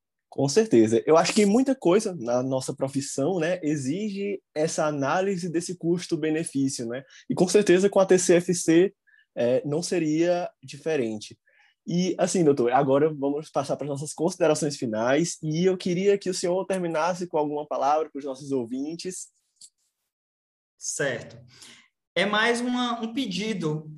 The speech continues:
Speaker 2: durante a, a requisição dos exames de T C F C. Eu vou voltar novamente para aquela balança de risco e benefício. Nós devemos indicar a T C F C quando o risco de expor o paciente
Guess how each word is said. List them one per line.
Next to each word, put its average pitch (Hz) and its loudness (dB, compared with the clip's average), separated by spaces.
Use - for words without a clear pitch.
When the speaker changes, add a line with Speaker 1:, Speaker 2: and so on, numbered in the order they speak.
Speaker 2:
durante 170 -4
a, 139 -2
a 156 -8
requisição 196 -6
dos 214 -6
exames 180 -4
de 175 -4
T 175 -6
C 160 -4
F 156 -4
C. 113 -10
Eu 151 0
vou 165 2
voltar 175 0
novamente 196 -2
para 190 -2
aquela 180 -2
balança 165 -4
de 151 -2
risco 190 -4
e 185 -8
benefício. 185 -4
Nós 180 -2
devemos 208 0
indicar 196 -2
a 160 -2
T 165 -6
C 160 -4
F 143 -6
C 196 -2
quando 202 -2
o 185 -6
risco 226 -4
de 208 -6
expor 190 -4
o 180 -8
paciente 175 -6